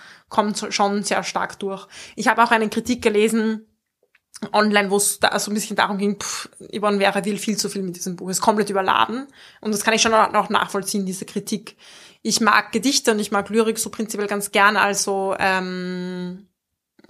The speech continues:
fand's ich eine spannende Art, mich dem Thema anzunähern, weil es irgendwie vielleicht, ich, wir können Yvonne Wehrer leider nicht fragen und ich habe jetzt auch dazu nichts gefunden, aber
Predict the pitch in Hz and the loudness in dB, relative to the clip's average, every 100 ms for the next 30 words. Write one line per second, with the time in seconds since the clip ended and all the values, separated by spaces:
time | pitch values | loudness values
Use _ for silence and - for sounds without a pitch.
0 | - - - 214 - 233 233 214 202 190 | -20 -4 0 2 0 0 0 2 2 2
1 | 202 208 - 196 208 - - - - - | 2 0 2 4 4 0 -18 -20 -20 -6
2 | 220 - 226 220 220 208 - 240 240 202 | -4 -2 -2 0 2 4 4 2 0 -2
3 | 190 202 196 214 202 - - 214 208 208 | 0 0 0 0 -2 -4 -6 -8 -6 -2
4 | 208 208 202 - 208 - _ _ _ - | 0 0 0 -2 -4 -6 _ _ _ -20
5 | - - - _ - _ - 208 233 240 | -18 -14 -14 _ -20 _ -14 0 2 4
6 | 240 214 220 202 202 202 196 202 - - | 4 2 2 4 4 2 0 -4 0 2
7 | 240 214 208 208 202 202 220 214 214 220 | 2 0 -4 -4 -4 -4 -4 -4 -6 -8
8 | - - 233 233 220 196 196 | -10 -8 -8 -2 0 4 4